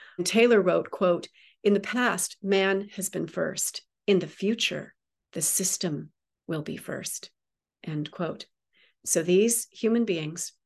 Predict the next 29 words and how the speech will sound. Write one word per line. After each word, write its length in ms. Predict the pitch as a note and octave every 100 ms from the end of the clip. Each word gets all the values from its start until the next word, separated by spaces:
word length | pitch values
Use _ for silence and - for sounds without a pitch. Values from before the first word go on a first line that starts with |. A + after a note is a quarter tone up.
| _ _
men, 480 | F3 E3+ E3 F3+ G#3 - _ _
women, 500 | F3 D#3 D#3 G3+ G#3 - _ -
and 180 | F3+
children 560 | G#3 A3+ G3+ E3+ E3 F3 _ _
who 80 | E3+
formed 500 | D3+ - E3+ F#3 G#3 G#3
this 240 | G#3+ G#3
workforce 720 | G3 G#3 G#3 F3+ D#3+ D3+ - - - _ _
were 140 | F3
the 160 | E3+ F3
industrial 640 | F3+ E3+ F3 - F3+ D#3+
class, 560 | D#3 D#3+ D3+ F3+ - - - - -
and 180 | F3 E3
they 460 | E3 E3+ G#3 B3 -
were 80 | A3+
the 160 | A3+ F#3+
underclass 760 | F#3 F#3 F#3 E3+ D#3 D#3 - - _
who 100 | F#3
were 100 | E3
thought 300 | E3+ E3+ F3+
of 100 | E3+
as 300 | D#3 D#3 -
expendable 1000 | F3+ - - - D#3 F3+ G#3 A3 A3+ A3+ -
and 100 | F3
exploitable. 840 | F3+ - - E3+ E3+ E3+ D#3 - - _ - - -
And 100 | E3
by 220 | F3 F#3+
the 80 | G#3
way, 320 | G3+ G3